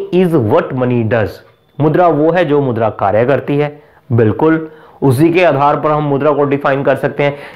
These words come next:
इसके अलावा money के regarding दो तरह की और परिभाषाएं देखनी आती हैं। One is the narrow definition,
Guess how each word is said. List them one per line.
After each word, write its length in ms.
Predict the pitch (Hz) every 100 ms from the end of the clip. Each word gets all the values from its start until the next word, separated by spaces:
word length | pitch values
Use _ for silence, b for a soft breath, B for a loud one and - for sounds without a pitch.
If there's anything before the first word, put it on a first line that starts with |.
| B
इसके 240 | 208 208 277
अलावा 360 | 254 185 185
money 400 | 180 165 160 190 196
के 140 | 185
regarding 440 | 151 139 143 156 147
दो 140 | 143
तरह 220 | 160 156 156
की 80 |
और 180 | 160 180
परिभाषाएं 640 | 175 151 131 131 127 143 131
देखनी 300 | 123 131 127
आती 220 | 135 135
हैं। 100 | 135
One 200 | 127 135
is 140 | 139
the 120 | 131 123
narrow 400 | 113 120 151 156
definition, 520 | 143 - 135 131 143